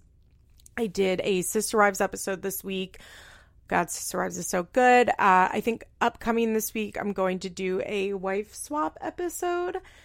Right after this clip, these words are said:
And I have some fun stuff in the pipeline. Is that how you say it?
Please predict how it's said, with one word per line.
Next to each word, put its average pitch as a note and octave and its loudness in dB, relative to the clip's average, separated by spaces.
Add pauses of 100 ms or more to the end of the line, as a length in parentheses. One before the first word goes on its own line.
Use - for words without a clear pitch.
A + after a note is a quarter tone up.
(260)
And G3 -2
I G3+ 0
have G3 -2
some G3+ -6
fun G3+ -2
stuff F3+ -2
in F#3+ -4 (460)
the G3 -6
pipeline. A#3+ -4
Is G3+ -4
that F#3+ -2
how G3+ -4
you A#3 -6
say C4+ -6
it? - -12